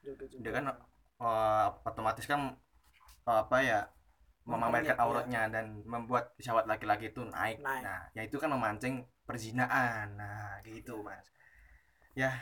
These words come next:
Speaker 2: udah nggak keram-, nggak kerasa ya, Mas, udah lama,
Speaker 1: Iya.
Speaker 2: udah delapan belas menit loh ya, Mas.
Speaker 1: Iya.
Speaker 2: Kayaknya baru bentar banget dah asli.
Speaker 1: Lah, tapi ya ginilah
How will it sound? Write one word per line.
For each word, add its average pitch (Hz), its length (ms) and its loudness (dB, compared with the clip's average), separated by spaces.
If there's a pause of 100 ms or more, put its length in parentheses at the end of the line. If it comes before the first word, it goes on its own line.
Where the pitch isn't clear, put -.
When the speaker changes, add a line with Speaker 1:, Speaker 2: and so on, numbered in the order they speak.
(1040)
Speaker 2:
udah 120 300 0 (300)
nggak 117 140 -2
keram-, 127 320 2
nggak 131 220 2
kerasa 131 260 10
ya, 190 60 10
Mas, 190 160 10
udah 170 160 8
lama, 151 260 10
Speaker 1:
Iya. 381 140 12
Speaker 2:
udah 170 120 12
delapan 165 240 12
belas 170 180 8
menit 233 200 6
loh 240 80 6
ya, 180 100 4
Mas. 202 140 4
Speaker 1:
Iya. 240 280 10 (120)
Speaker 2:
Kayaknya 277 220 6
baru 208 220 8
bentar 190 260 12
banget 185 320 12
dah 160 160 8
asli. 156 220 0 (640)
Speaker 1:
Lah, 196 220 4 (680)
tapi 254 480 -4 (1120)
ya 175 240 -4
ginilah 196 460 -4